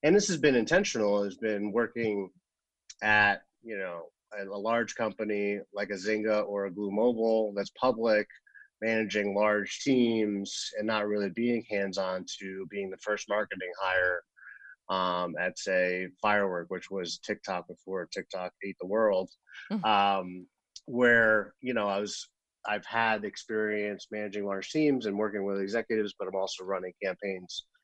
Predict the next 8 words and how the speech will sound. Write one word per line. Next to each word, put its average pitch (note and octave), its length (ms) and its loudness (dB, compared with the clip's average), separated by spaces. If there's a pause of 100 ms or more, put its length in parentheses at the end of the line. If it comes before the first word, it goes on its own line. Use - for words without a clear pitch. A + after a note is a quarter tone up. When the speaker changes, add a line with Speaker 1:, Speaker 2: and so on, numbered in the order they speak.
(220)
Speaker 1:
um, F2 360 -2 (120)
myself. G2 500 2
So - 120 -4
I've G#2+ 80 0
been, A#2 260 -2 (460)
I C3 60 -4
think, D3+ 160 6
it, B2 160 2